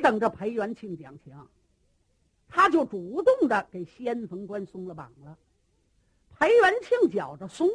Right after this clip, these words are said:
了绑就没有事儿了，多谢元帅，所以他告辞出来，上了坐骑，他就回了先锋营了。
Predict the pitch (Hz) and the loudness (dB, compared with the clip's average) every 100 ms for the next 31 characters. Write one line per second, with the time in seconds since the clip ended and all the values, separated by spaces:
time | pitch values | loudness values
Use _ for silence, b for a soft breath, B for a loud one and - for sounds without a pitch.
0 | 523 247 - 143 208 160 123 180 392 - | -2 -10 -12 -18 -14 -14 -14 -10 -10 -6
1 | 440 320 156 _ _ _ _ _ - 285 | -4 -4 -8 _ _ _ _ _ -6 -4
2 | 254 254 262 262 262 247 214 151 139 135 | -2 2 6 6 2 -4 -16 -16 -20 -20
3 | 175 170 180 170 - _ _ _ _ _ | -18 -10 -10 -10 -14 _ _ _ _ _
4 | _ 254 285 269 - 196 - 311 226 190 | _ -8 -6 -6 -4 -4 0 2 2 0
5 | _ 196 240 - 339 330 262 320 320 _ | _ -14 -14 -14 -10 -2 0 0 -6 _
6 | _ _ _ _ 320 269 220 277 330 294 | _ _ _ _ 2 2 0 -10 -12 -8
7 | 269 359 262 - - 220 175 - 170 196 | -6 -6 -10 -8 -4 -4 -4 -14 -14 -14
8 | 165 214 202 185 180 151 175 | -16 -18 -18 -16 -18 -18 -20